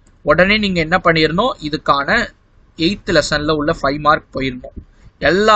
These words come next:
five மார்க்குமே இருக்குது, உங்களுக்கு கவலையே பட தேவையில்ல. இப்ப நான் எப்படி சொல்லி கொடுத்துருக்கனோ அதே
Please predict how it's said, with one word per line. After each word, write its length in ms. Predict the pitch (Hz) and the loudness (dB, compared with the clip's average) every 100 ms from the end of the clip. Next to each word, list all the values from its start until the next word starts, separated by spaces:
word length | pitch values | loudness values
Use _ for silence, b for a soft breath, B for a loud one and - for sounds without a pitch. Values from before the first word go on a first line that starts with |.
| 190 | 2
five 180 | 185 208 | 0 2
மார்க்குமே 360 | 208 190 - 196 | 2 0 -2 -2
இருக்குது, 220 | 180 147 143 | -2 -2 -2
உங்களுக்கு 260 | 139 131 - | -4 -6 0
கவலையே 340 | 151 175 190 196 | 2 2 2 2
பட 140 | 170 - | 2 0
தேவையில்ல. 260 | 139 135 135 | 0 -2 -4
இப்ப 120 | - 143 | -4 -2
நான் 100 | 139 | -2
எப்படி 160 | 160 214 | -4 -4
சொல்லி 160 | 185 175 | -2 -2
கொடுத்துருக்கனோ 460 | 175 156 143 160 208 151 | -4 -4 -8 0 2 2
அதே 180 | 151 | 2